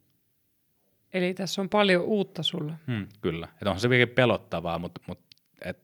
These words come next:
Speaker 2: mut musta tuntuu, että, että tää tapahtuu just oikeassa vaiheessa, että mulla on tarpeeksi annettavaa sille ihmissuhteelle. Mä en oo vaan se riippakivi, joka, joka vie alaspäin, vaan mä oon, mä oon se niinku tasa-arvoinen, arvoinen yksilö siinä,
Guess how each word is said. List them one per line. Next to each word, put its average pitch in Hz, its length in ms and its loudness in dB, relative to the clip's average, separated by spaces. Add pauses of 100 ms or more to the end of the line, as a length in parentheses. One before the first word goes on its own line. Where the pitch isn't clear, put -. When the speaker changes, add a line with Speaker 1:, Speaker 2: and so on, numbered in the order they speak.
Speaker 2:
mut - 100 -16 (100)
musta 98 220 -8
tuntuu, 98 300 0
että, 90 300 -2 (400)
että - 160 -10
tää 92 140 0
tapahtuu 95 500 -2
just 92 220 -2
oikeassa 92 420 -2
vaiheessa, 82 520 -2
että - 140 -12
mulla 87 200 -6
on 85 120 -6
tarpeeksi 82 420 -4
annettavaa 82 540 -2
sille 80 200 -10
ihmissuhteelle. 80 420 -10
Mä 87 100 -4
en 90 100 -4
oo 92 140 -4
vaan 87 140 -2
se 90 80 -6
riippakivi, 87 600 -6
joka, 82 320 -12
joka - 220 -10
vie 85 100 -6
alaspäin, 82 640 -8
vaan 85 160 -14
mä 87 100 -10
oon, 85 160 -12 (380)
mä 92 80 -2
oon 87 100 0
se 87 100 -4 (160)
niinku 90 180 -6
tasa-arvoinen, 82 880 -2
arvoinen 82 480 -10 (200)
yksilö 82 400 -8
siinä, 80 260 -10